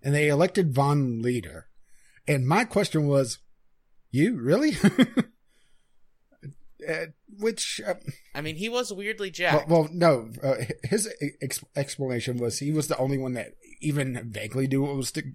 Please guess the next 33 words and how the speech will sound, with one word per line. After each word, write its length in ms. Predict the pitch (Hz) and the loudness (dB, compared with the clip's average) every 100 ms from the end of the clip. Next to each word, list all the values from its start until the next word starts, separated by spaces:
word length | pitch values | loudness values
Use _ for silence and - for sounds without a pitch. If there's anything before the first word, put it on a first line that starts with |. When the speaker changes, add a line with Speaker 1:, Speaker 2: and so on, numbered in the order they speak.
| - 135 - - | -12 -12 -12 -4
Speaker 1:
what 160 | 135 127 | -2 -2
to 80 | 127 | -2
do. 300 | 131 147 180 - - - - - - - - - _ - _ _ _ - | 0 0 -2 -10 -20 -20 -20 -20 -20 -20 -20 -20 _ -20 _ _ _ -6
Speaker 2:
Mm-hmm. 80 | 135 | 2
Speaker 1:
Uh, 260 | 139 135 | 4 4
so, 360 | 131 143 139 139 120 - 127 | 4 2 2 0 -4 -10 -6
uh, 160 | 131 | -4
they 220 | 123 135 131 | 0 0 2
saw 260 | 147 131 | 4 4
him 300 | 87 123 123 - | 4 2 0 -2
as 380 | 113 117 110 117 | -4 -2 -2 -4
the, 420 | 104 110 110 107 104 | -2 -2 -2 -4 -6
uh, 120 | 104 | -4
obvious 400 | 110 110 107 101 | -2 -2 -2 -4
choice 300 | - 117 101 | -2 -2 -2
for 100 | - | -2
the 100 | 92 110 | -4 2
job. 420 | 160 90 - - - - - _ _ _ _ _ - - _ - | 2 2 -4 -14 -20 -20 -20 _ _ _ _ _ -20 -20 _ -2
And 260 | 135 135 135 | 0 2 2
they're 140 | 156 | 2
coming 280 | 156 156 143 | 2 2 2
to 80 | 131 | 0
town, 340 | - 127 127 | -2 -4 -4
and 120 | 110 - | -8 -2
everybody 500 | 135 139 139 139 123 | 0 2 2 2 2
is 140 | 113 | -2
bowing 460 | - 110 113 110 104 | -4 -4 -4 -4 -8
to 220 | 110 107 | -8 -8
him. 180 | 107 - - - - - - | -10 -12 -16 -20 -20 -20 -8
And 240 | 117 123 | -6 -6
Reese 300 | 123 143 147 | -2 0 0
was, 280 | 139 127 - - - _ - _ _ 160 | -4 -6 -6 -12 -20 _ -20 _ _ -4
uh, 180 | 139 | -2